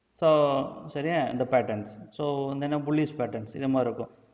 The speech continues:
So, bearish patterns வந்து எப்படி இருக்குன்னா, கீழே இறங்கிட்டு, மேலே போயிட்டு, அதாவது கீழே இறங்கிட்டு, இப்படி போகும். இது X, இது ஏ, இது பி, C, டி.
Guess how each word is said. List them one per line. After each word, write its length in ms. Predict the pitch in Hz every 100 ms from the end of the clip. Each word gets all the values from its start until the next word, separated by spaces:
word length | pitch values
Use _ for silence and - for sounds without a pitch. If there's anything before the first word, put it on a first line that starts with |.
| _
So, 220 | _ 170 147
bearish 380 | 170 175 170
patterns 340 | - 147 147 135
வந்து 180 | 147 139
எப்படி 180 | 135
இருக்குன்னா, 560 | 143 131 131 170 214 - - _ _ _ _ _ _ _ _ _ _ _ _ _ _ _ _
கீழே 400 | 127 123 120 123
இறங்கிட்டு, 680 | 135 131 170 202 - - - - _ _ - _ _
மேலே 300 | 127 127 123
போயிட்டு, 760 | 131 127 127 156 202 202 - - _ _ _ _
அதாவது 480 | - 127 131 131 - - - - _ _ _ _ _ _ _ _ _
கீழே 380 | 135 127 123
இறங்கிட்டு, 680 | 123 127 123 - 214 202 - - _ _
இப்படி 260 | - - -
போகும். 500 | 117 107 - - - _ _ _ _ _ _ _
இது 240 | - 113 110
X, 340 | 135 147 -
இது 400 | 202 220 117 110
ஏ, 340 | 120 156 190 -
இது 240 | 135 120
பி, 440 | 110 139 175 -
C, 440 | - - 175 202 131
டி. 420 | 123 120 - -